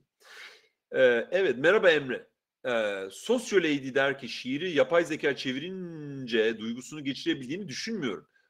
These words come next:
Roman ve şiirlerde hala insanların çeviri yapması gerektiğini düşünüyorum. Google Translate vesaire eksik kalıyor." Doğru olabilir. Doğru olabilir, doğru olabilir. Eee,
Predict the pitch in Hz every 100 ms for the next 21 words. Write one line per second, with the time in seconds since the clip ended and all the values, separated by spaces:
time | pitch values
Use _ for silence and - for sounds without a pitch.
0 | _ 110 151 185 175 190 151 147 160 156
1 | 185 208 175 127 117 120 107 120 147 110
2 | 123 165 - 117 110 101 - 151 143 -
3 | 113 85 _ _ - 151 143 123 110 101
4 | 113 123 139 95 101 - 123 139 117 -
5 | 95 - 117 101 85 - _ _ _ -
6 | 151 220 247 262 254 262 - _ _ _
7 | _ _ _ _ _ _ _ _ _ _
8 | _ _ _ _ 98 110 127 143 151 175
9 | 160 160 156 151 180 - - 110 113 127
10 | 139 147 135 131 123 127 175 180 180 175
11 | 156 147 - 135 131 127 127 123